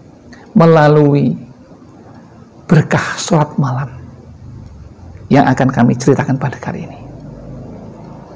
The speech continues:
Ini pada suatu saat ada seorang anak bernama Amrun.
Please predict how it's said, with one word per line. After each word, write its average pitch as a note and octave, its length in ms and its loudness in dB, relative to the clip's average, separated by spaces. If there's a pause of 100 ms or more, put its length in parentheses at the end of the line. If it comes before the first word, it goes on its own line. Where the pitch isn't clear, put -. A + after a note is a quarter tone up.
(1800)
Ini G#3+ 160 10
pada F#3+ 240 6
suatu E3 480 6 (880)
saat F3 480 4 (720)
ada D3 320 4
seorang D#3+ 640 6 (560)
anak - 480 0 (800)
bernama C3 560 2 (560)
Amrun. D#3+ 400 4